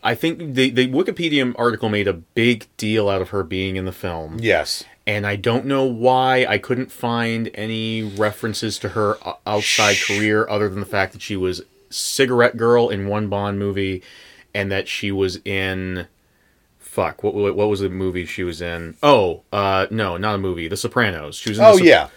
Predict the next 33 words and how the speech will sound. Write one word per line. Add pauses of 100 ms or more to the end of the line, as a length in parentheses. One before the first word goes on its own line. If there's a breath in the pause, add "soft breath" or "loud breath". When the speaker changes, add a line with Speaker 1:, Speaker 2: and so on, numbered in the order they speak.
Speaker 1:
Sopranos
for
one
episode, (400 soft breath)
but,
like, (300)
Speaker 2:
I
don't
know,
Speaker 1:
I
don't
know
Speaker 2:
but
Speaker 1:
why
she's
a
big
Speaker 2:
she's,
Speaker 1:
deal.
Speaker 2:
she's (280)
very
pretty.
Speaker 1:
She's
a
ve-, (160)
I'm,
I'm
guessing
maybe
she's
a
popular
model.